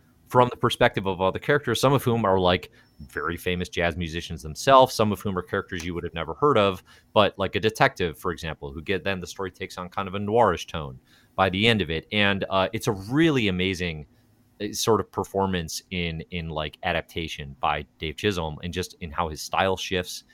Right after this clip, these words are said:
in how he sells, again, music in a non-audio medium. Uh, Chasing the Bird, again, like, even if you don't,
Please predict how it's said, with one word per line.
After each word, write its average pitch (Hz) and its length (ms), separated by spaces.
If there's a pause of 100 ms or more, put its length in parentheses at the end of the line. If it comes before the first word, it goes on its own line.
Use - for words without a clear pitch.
(200)
in 87 100
how 82 160
he 85 180
sells, 85 600
again, 87 400 (400)
music 92 640
in 92 160
a 82 140
non-audio 82 1400
medium. 90 600 (120)
Uh, 80 220 (220)
Chasing 127 340
the 110 60
Bird, 90 300
again, 90 260
like, 85 200
even 131 200
if 180 140
you 156 80
don't, 101 320